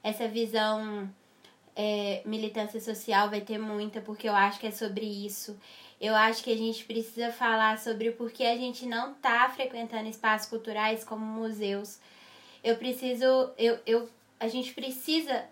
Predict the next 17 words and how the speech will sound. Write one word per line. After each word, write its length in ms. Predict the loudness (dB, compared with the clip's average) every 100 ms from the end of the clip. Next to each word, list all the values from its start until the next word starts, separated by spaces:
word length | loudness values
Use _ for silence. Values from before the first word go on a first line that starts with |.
| -18
falar 380 | 0 4 4 2
sobre 260 | -2 -4
isso, 340 | -4 -6 -10 -16 -8
sobre 360 | -4 0 0
tudo 260 | 0 -2 -4
isso 400 | -6 -8 -12 -16 -18 _ _ _ _ _
que 240 | -2 0 2
vai 280 | 4 4 4
no 60 |
mundo 240 | 0 -4 0
da 140 | 2
arte. 600 | 4 2 -4 -10 -12 -10
E 100 | -6
ninguém 360 | -4 -2 0 0
é 60 |
só 180 | -4 0
artista, 880 | 0 -2 -8 -8 -6 -8 -10 -14